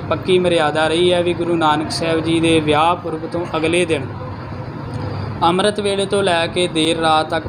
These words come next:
ਭਾਰੀ ਜੋੜ ਮੇਲਾ ਸਜਦਾ ਹੈ, ਜਿਸ ਵਿੱਚ ਦੀਵਾਨ ਔਰ ਗੁਰੂ ਕੇ ਲੰਗਰ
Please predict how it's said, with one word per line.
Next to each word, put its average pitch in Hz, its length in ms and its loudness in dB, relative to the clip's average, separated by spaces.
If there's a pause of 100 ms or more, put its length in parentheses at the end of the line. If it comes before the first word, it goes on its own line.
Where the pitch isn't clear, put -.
ਭਾਰੀ 151 280 2
ਜੋੜ 151 260 -2
ਮੇਲਾ 160 420 0 (100)
ਸਜਦਾ 151 440 -2
ਹੈ, 160 60 2
ਜਿਸ 151 280 -2
ਵਿੱਚ 160 200 -2
ਦੀਵਾਨ 151 600 4
ਔਰ 151 140 -4
ਗੁਰੂ 151 300 -2
ਕੇ 156 100 2
ਲੰਗਰ 147 320 0